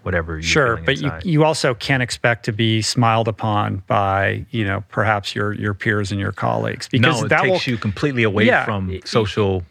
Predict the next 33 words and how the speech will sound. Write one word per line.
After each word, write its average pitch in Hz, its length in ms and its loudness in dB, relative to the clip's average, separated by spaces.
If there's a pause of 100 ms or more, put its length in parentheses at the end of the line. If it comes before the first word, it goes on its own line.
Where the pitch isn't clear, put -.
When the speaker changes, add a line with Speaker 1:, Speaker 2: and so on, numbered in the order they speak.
Speaker 1:
proof. 95 320 -2
Speaker 2:
you're 190 160 4
gonna 202 160 4
look 196 240 0
like 180 140 2
a 151 40 -4
dilettante. 120 800 -2
Speaker 1:
Yes. 92 180 0
Speaker 2:
You 139 80 4
know 139 60 6
what 131 80 2
I 127 60 2
mean? 135 180 4
Like, 135 200 0
"Oh, 156 140 4
this 127 140 -2
guy 135 400 2
just 113 140 -8
goes 123 200 0
from 120 140 -2
one 123 180 2
thing 127 220 2
to 120 60 0
the 117 100 0
next. 123 440 2
He - 60 -20
can't 123 220 -2
Speaker 1:
Yes. 123 60 -2
Speaker 2:
really, 123 280 2
like, 117 380 0 (200)
stick - 420 -4
with 117 120 -4
anything." 117 800 0